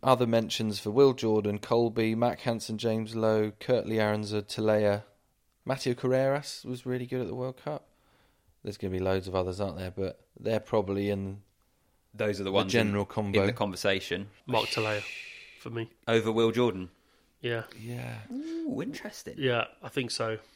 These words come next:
Speaker 3: I just think he, Will, Will Jordan, he scored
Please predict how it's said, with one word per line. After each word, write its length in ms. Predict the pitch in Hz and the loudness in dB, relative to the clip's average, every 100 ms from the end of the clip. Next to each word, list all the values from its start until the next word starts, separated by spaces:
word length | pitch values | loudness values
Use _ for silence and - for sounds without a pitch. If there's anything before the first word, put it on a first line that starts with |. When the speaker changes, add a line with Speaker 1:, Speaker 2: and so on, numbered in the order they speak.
| - - | -20 -6
Speaker 3:
I 80 | 131 | -4
just 260 | 131 - | -2 -2
think 220 | 151 123 123 | 0 0 -2
he, 160 | - - | -6 -6
Will, 180 | 170 175 | 2 6
Will 180 | 165 170 | 8 8
Jordan, 480 | 143 151 131 123 120 - | 8 4 4 0 -8 -12
he 60 | 120 | -14
scored 440 | - 147 131 110 | -8 -2 -2 -2